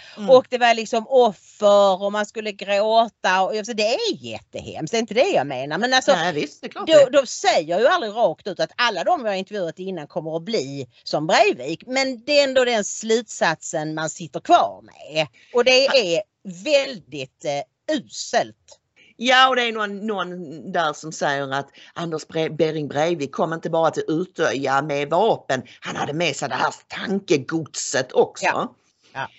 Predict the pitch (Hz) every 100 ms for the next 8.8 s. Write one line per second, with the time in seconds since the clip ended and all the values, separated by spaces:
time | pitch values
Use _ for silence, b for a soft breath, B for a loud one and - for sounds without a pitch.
0 | b b b _ _ _ _ _ _ 196
1 | 202 202 202 202 196 - - 214 208 -
2 | - 240 247 208 196 190 196 196 208 240
3 | 220 175 185 240 175 170 214 214 220 -
4 | 208 - 226 208 196 196 190 196 196 208
5 | 175 - 185 165 170 - - 320 175 -
6 | 170 - - - - _ 370 135 139 165
7 | 190 185 262 123 - 131 185 - 208 202
8 | 190 202 208 226 - 190 160